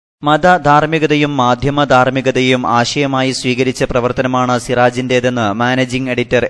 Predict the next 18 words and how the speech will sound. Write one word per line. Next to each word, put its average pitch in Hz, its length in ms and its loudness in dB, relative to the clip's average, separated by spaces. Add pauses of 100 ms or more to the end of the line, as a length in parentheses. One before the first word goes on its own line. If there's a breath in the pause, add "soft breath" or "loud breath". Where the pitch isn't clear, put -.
എൻ 117 100 -4
അലി 117 240 -2 (100)
അബ്ദുള്ള 113 400 0
പറഞ്ഞു. 101 300 -4 (400 loud breath)
സമൂഹത്തിൽ 175 640 2
നന്മ, 143 400 2
ജനാധിപത്യബോധം, 131 1120 0
മതേതരത്വം 123 720 0
തുടങ്ങിയവ 127 440 0
സൃഷ്ടിക്കുക 131 580 -2 (120)
എന്ന 127 220 -2
കാഴ്ചപ്പാടാണ് 120 760 0
സിറാജ് 117 560 0
പുലർത്തുന്നത്. 104 560 0 (480 loud breath)
വാസ്തവങ്ങൾ 170 640 2 (120)
ഒളിച്ചുവെക്കാൻ 147 580 0
വാർത്തകളെ 135 600 2
ഉപയോഗപ്പെടുത്തുന്ന 127 840 0